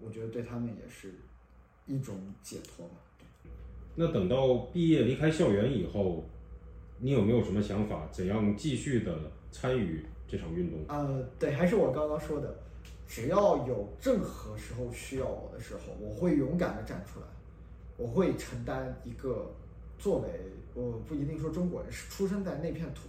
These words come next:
Speaker 1: 地上的人，或者说一个有情感的人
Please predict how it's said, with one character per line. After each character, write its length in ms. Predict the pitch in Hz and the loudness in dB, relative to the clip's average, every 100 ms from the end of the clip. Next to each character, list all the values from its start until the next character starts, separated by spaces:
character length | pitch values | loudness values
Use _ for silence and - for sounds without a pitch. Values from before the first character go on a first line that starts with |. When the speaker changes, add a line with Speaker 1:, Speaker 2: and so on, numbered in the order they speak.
| - | -6
Speaker 1:
地 140 | 147 | -4
上 140 | 139 110 | -4 -6
的 60 | - | -10
人， 80 | - - - - - - | -12 -14 -14 -16 -16 -10
或 140 | - 143 | -2 -2
者 60 | |
说 140 | 117 135 | 0 -4
一 160 | 123 | -4
个 380 | 120 139 117 107 - - - - | -4 0 0 -2 -10 -14 -16 -10
有 140 | 135 120 | -4 -4
情 280 | - 135 185 | -4 -2 0
感 200 | 202 - | 0 -4
的 60 | |
人 100 | - | -8